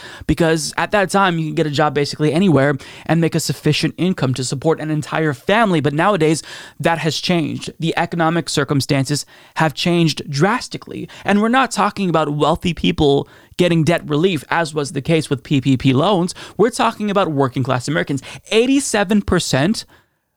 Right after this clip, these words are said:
of the individuals who are receiving debt forgiveness as part of Biden's plan,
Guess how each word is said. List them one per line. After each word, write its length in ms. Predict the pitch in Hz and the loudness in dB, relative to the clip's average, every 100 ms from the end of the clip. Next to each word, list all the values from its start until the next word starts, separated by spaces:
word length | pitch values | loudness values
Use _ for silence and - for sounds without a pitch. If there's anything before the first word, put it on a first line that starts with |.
| _ | _
of 300 | 175 170 151 | 2 2 2
the 140 | 180 170 | 0 2
individuals 640 | 180 151 147 170 196 202 | 2 2 2 4 4 4
who 100 | 175 | 2
are 100 | 160 | 2
receiving 500 | 156 - 170 165 165 | 0 0 0 2 4
debt 180 | 147 147 | 2 0
forgiveness 580 | 147 123 135 156 175 147 | -2 0 0 0 0 -2
as 80 | |
part 180 | 139 147 | 0 -2
of 60 | 131 | 0
Biden's 380 | 131 131 127 - | 0 0 -2 -2
plan, 480 | 131 135 185 214 | 0 0 0 -4